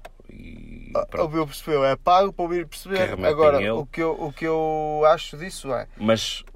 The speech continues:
Speaker 2: o
Speaker 1: deixa-me só pôr mais uma ponta, reagiu de forma incrível.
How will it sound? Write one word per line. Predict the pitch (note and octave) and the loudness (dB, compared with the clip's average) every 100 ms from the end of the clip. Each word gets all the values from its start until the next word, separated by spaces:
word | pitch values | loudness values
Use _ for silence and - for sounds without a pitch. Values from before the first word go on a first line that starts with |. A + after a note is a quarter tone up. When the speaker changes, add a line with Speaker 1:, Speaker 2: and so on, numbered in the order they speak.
| - - | -20 -8
Speaker 2:
o | |
Speaker 1:
deixa-me | G2+ F#2 G2+ | -6 -4 -6
só | - G2 | -4 -6
pôr | F#2+ F#2 | -4 -6
mais | F#2 | -4
uma | F#2+ F2+ | -6 -6
ponta, | G#2+ - - | -8 -10 -16
reagiu | F2 G2 F2 G2 | -8 -6 -6 -8
de | - | -4
forma | F#2 E2+ E2 - | -4 -4 -8 -10
incrível. | F#2 F2+ F2 G#2 | -12 -8 -6 -6